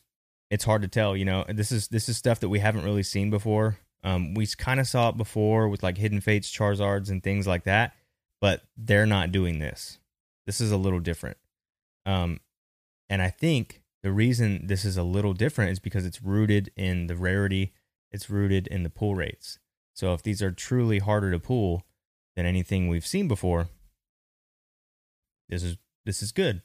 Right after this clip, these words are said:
This is, this is, this is where you, you know, I could see why people want these. Um, but this is the stuff I'm looking at. I'd love to grab a couple copies of Lugia, uh, you know, at, in one of these points right here,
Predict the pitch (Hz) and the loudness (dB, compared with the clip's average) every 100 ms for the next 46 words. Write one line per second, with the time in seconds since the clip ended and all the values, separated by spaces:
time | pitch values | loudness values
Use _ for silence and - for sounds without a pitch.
0 | _ 104 113 104 104 117 101 - 110 120 | _ -4 -4 -2 -2 -2 -6 -4 -2 -2
1 | 107 110 113 110 104 - _ 120 98 92 | 0 2 2 2 -2 -6 _ 0 2 2
2 | 110 110 120 - 120 95 95 113 98 90 | 0 -2 -2 -2 -2 0 0 -2 -4 -2
3 | 92 92 71 - - _ _ _ _ _ | -2 -2 -8 -10 -14 _ _ _ _ _
4 | _ _ 95 87 82 78 _ _ _ _ | _ _ 0 2 0 -4 _ _ _ _
5 | _ - 98 117 120 120 - 120 113 104 | _ -2 0 0 2 0 2 2 2 2
6 | 104 107 104 104 - _ _ _ _ _ | 2 2 2 2 0 _ _ _ _ _
7 | _ _ _ _ _ _ _ _ - _ | _ _ _ _ _ _ _ _ -20 _
8 | - 110 107 117 117 104 104 104 113 104 | 0 4 4 4 4 4 4 2 0 0
9 | 95 101 101 101 95 95 101 101 98 95 | 0 -2 0 0 2 2 4 6 6 4
10 | 95 _ _ _ _ _ - 92 87 82 | 0 _ _ _ _ _ -6 -4 -2 -6
11 | _ _ _ _ _ - 101 87 87 - | _ _ _ _ _ -4 0 0 -2 -2
12 | 110 104 - 113 98 98 92 95 - 104 | 2 2 4 4 4 4 2 0 2 0
13 | 98 101 90 95 98 | 2 2 2 2 0